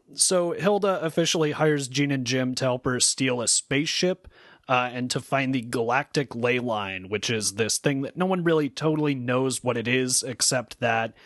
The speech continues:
it's some kind of mythic treasure.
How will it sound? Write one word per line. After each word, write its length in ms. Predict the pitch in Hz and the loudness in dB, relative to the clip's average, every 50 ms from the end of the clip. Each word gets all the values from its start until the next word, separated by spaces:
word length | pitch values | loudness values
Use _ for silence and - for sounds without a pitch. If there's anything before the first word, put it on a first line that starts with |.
| - - - - _ _ _ - | -20 -20 -20 -20 _ _ _ 0
it's 220 | 117 110 107 - | 0 0 2 2
some 280 | - - - 131 123 113 | 0 0 0 0 -2 -2
kind 260 | - 135 131 120 113 | -2 0 0 0 0
of 140 | 113 107 113 | -2 -2 -4
mythic 640 | 120 123 127 120 120 120 - - 131 110 - - | -4 -2 -2 -2 -2 -2 0 -2 -2 -2 -4 -10
treasure. 680 | - - - - 120 117 120 120 135 151 160 160 165 170 | -12 -8 -4 -2 -2 -2 0 0 0 0 0 0 -4 -8